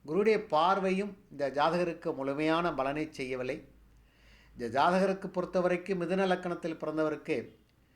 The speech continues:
செவ்வாய் நல்லா இருக்கிறார், சுப வலு பெற்று. சந்திர பகவான் முழுமையான பௌர்ணமி சந்திரன் இருக்கிறார். இந்த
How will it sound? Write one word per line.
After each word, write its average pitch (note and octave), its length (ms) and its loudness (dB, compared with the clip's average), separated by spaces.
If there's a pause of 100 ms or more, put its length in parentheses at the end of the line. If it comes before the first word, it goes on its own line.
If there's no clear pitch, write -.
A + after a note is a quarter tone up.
(320)
செவ்வாய் G3 640 2
நல்லா E3 180 2
இருக்கிறார், E3 380 -4
சுப E3+ 260 2
வலு D#3 220 2
பெற்று. D3+ 300 -6 (1400)
சந்திர G#3+ 260 2 (120)
பகவான் G#3+ 320 6
முழுமையான A3 460 4 (120)
பௌர்ணமி G3+ 340 4 (120)
சந்திரன் D#3+ 320 0
இருக்கிறார். A#2+ 360 -6 (300)
இந்த A2 120 -10